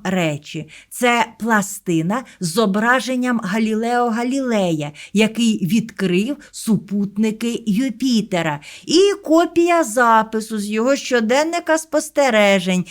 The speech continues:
де йде мова якраз про це відкриття. Пластина невеличка, але це культурологічний тренд, який відсилає нас у минуле. А є ще тренд, який нагадує нам про сучасне.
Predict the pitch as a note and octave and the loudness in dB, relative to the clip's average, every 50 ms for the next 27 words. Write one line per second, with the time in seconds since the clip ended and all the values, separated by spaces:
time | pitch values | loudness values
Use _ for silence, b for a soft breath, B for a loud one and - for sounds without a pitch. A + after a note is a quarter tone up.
0 | B B B F#3 A3 A#3+ A3+ A3+ F#3+ F#3+ A3 G3+ G3 F#3+ F#3+ G3 G#3 A3 B3 C4 | B B B 2 4 4 4 4 4 4 4 4 4 4 4 4 4 4 4 4
1 | C#4 A#3+ G3+ F#3 F3+ F3 - F#3 F3+ F3+ F#3+ G3+ G#3 - - - F#3 F#3 F3 - | 4 4 4 2 2 2 0 0 2 4 4 4 2 -2 -4 -2 -2 -2 -2 -2
2 | - - F#3 F#3 F#3 F#3 G3 G3 G3 - G#3+ G#3+ G#3+ G#3 G#3+ - F#3+ F3 D#3+ D#3+ | -2 0 2 2 4 2 2 0 -2 -4 -4 -4 -4 -4 -6 -6 -6 -4 -4 -6
3 | D#3+ B B B B B B B B D4+ D#4+ E4 D#4+ D#4+ - G#4 G#4 G4+ F#4+ F4+ | -8 B B B B B B B B 4 4 4 4 0 -6 -6 -2 0 2 0
4 | F4+ F4 E4+ E4+ F4+ F4+ F4 C4 C4 B3 A#3 A3 G#3 F#3 F3+ F3+ F3+ - - - | 0 0 -2 -2 0 0 2 2 2 2 2 4 4 4 4 4 2 -2 -10 -6
5 | - C4+ C#4 C4+ C4+ B B B - G#3 G#3 G#3 G3+ G3+ G3+ G3+ G3+ G#3 G#3+ A3 | -2 0 -2 -2 -2 B B B 2 4 4 4 4 4 4 4 6 6 4 4
6 | A3+ A3 A3 - - G#3+ G#3 G3+ G3+ G3+ G3 F#3+ G3 A#3+ A#3+ G#3 A3 - A#3+ A3+ | 2 0 -4 -4 0 2 2 4 4 2 2 2 0 0 0 0 0 0 0 0
7 | A3+ G#3+ G#3+ G#3+ G#3+ F3+ F#3+ A#3 A#3 G3+ A3+ - A3 A3 G#3+ G#3 F#3+ G3+ - A#3 | 2 2 4 4 4 4 2 2 0 -2 -4 -2 -2 2 2 2 0 0 -4 -2
8 | A3 A#3 A#3+ C4 D4 D4+ D4+ A3+ F#3 F#3 G#3+ G#3 G3+ G3+ G#3 - A3 A3 A#3 C4 | 0 2 2 2 2 2 2 0 0 2 2 2 2 2 -2 -2 -2 -2 0 0
9 | C#4+ C4+ A#3 A#3 F#3+ A3+ - - G#3 G3+ G3 G3+ G#3+ G#3+ A3+ A#3+ B3+ C4 B3+ B3+ | 0 0 0 -2 -4 -4 -4 -2 -2 0 0 2 4 4 4 2 2 -2 -2 -2
10 | B3+ C4+ C#4 C#4 - - E4 E4 E4+ F4 F4+ E4+ D#4+ C4 A3+ G#3 F#3+ E3+ F3 E3+ | -2 -2 -4 -4 -4 -6 -6 -6 -4 -6 -6 -4 -2 0 0 0 0 0 0 -2
11 | D#3 E3 B B B B B - G#3 G#3 G3+ G3+ G3 G3 F#3 F#3 F#3 F#3+ F#3+ - | -2 -4 B B B B B 2 2 4 4 4 4 4 4 4 2 2 -2 -4
12 | - - D4 D4 D4 C#4 F#3+ - G#3+ G3+ G3 F#3 F#3+ G3 G3+ G#3+ A3 A3 B3 C#4 | -6 -2 0 2 2 2 0 -2 0 0 2 2 2 2 2 0 -2 -2 0 0
13 | B3+ G#3+ - - G3 F#3+ G3 F#3+ F#3+ F#3 F3+ E3+ E3+ F3 E3+ F3 F#3 F#3 G#3+ A3 | -2 -2 0 0 0 0 2 2 2 2 2 2 0 0 0 0 0 -2 -4 -2
14 | A3+ A3+ A#3 A#3+ B3 C4 B3 C4+ C#4 D4 D4 - D#4+ E4 D#4+ - E4 D4 G#3 F3 | -2 0 0 0 0 -2 -2 -4 -4 -4 -2 -2 -4 -4 -2 0 0 2 2 2
15 | E3 - - - E3+ D#3 | -2 -6 -10 -12 -12 -12